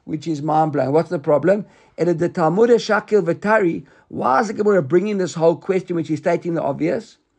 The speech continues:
Lefi, eh, lefi di Rebbe, mishum de bai lakshuya le, 'cause they want to actually ask a kashya on Rebbe.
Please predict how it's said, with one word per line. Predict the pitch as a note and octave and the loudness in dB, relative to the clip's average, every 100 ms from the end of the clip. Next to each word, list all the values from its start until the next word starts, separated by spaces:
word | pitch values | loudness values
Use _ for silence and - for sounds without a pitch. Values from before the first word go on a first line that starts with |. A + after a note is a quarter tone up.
| _ _ _ _ _ _ _ _ | _ _ _ _ _ _ _ _
Lefi, | - D#3+ - G#3+ G#3+ - F3 | -2 -2 -2 -2 0 -2 0
eh, | D#3 | 0
lefi | D#3 D#3 D3+ F#3 | 2 0 -2 -2
di | E3+ | 0
Rebbe, | D#3 D#3 F3 | 2 2 2
mishum | E3 D3+ A#3+ A3+ | 0 -2 2 2
de | F#3 | 2
bai | D3 F3 F#3+ G3+ | 0 2 2 2
lakshuya | F#3+ - - A#3+ G#3+ | 0 -2 -6 -2 0
le, | E3+ C3 | 0 -2
'cause | C#3 | -4
they | D#3 | -6
want | D#3 G3 | -4 -4
to | |
actually | G3 - | -6 -6
ask | F3+ E3 | -6 -6
a | D#3 | -8
kashya | C#3 G3 G3 - E3 - | -12 -6 -6 -4 -6 -6
on | - F#3 E3 | -4 -4 -2
Rebbe. | C#3+ A2+ G#2+ | -4 -4 -10